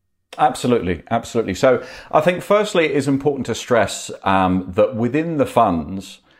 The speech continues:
um, within each Omnis fund, it is a collection of, of different individual stocks or different individual bonds. And that's been really important for a period like the last twelve months, because that's given you diversification.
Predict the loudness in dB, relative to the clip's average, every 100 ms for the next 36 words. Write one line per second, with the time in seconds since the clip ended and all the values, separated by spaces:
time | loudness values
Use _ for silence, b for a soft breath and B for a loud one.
0 | b _ 2 2 2 2 2 2 0 -2
1 | -2 -2 -2 -4 -4 -2 -2 -2 -10 -14
2 | B B -2 0 2 0 -2 0 2 2
3 | -2 -6 -6 -8 -6 0 0 0 -2 -2
4 | 0 0 0 -2 -2 -2 -2 -4 -4 -6
5 | -6 0 0 0 -8 -20 b b b -4
6 | -2 -4 -2 -4 -2 -4 -4 -6 -6 -2
7 | 0 0 -4 -14 -20 b b b b 2
8 | 4 2 2 0 2 2 2 2 0 0
9 | 0 -2 -2 -2 -2 -2 -2 0 0 0
10 | 0 0 0 0 0 0 0 0 -2 -4
11 | -6 -14 -10 -6 -4 -6 -6 -4 -2 -2
12 | -2 -2 0 0 0 0 -2 -8 -8 -10
13 | -10 -16